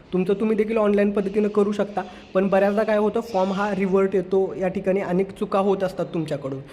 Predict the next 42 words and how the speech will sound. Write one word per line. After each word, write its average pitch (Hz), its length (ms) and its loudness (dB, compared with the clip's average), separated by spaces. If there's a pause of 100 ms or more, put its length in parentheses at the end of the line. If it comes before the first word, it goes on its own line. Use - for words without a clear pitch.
(240)
तर, 185 160 2
अ, 196 140 0
माझ्या 196 260 2
ओळखीमध्ये 214 640 2 (260)
ऋषिकेश 190 340 -2
सपकाळ 214 400 0
सर 214 200 2
म्हणून 208 240 2
आहेत 190 220 0 (180)
की 208 60 -4
जे 202 120 2
फार्मा 190 340 -2
सोल्युशन 196 440 0
नावाने 185 340 0
एक 190 140 -4
फर्म 180 200 2
चालवतात 160 420 -2 (280)
आणि 170 140 0
आतापर्यंत 202 480 0 (100)
तीन 220 140 4
हजारहून 208 420 2
अधिक 190 260 0
विद्यार्थ्यांचं 190 540 -2
रजिस्ट्रेशन 185 580 -4
त्यांनी 185 180 0
केलेलं 175 460 2
आहे. 135 580 -6 (220)
आणि 202 340 2 (260)
हे 196 80 4
जे 208 120 4
न्यू 220 420 4
एक्झिट 220 300 0
एक्झामच्या 202 480 0
विद्यार्थ्यांचं 202 580 -4
रजिस्ट्रेशन 196 580 -2
आहे 190 160 -2
ते 196 160 2
देखील 196 360 0
ते 202 80 2
करून 196 340 2
देत 180 220 0
आहेत. 151 240 -6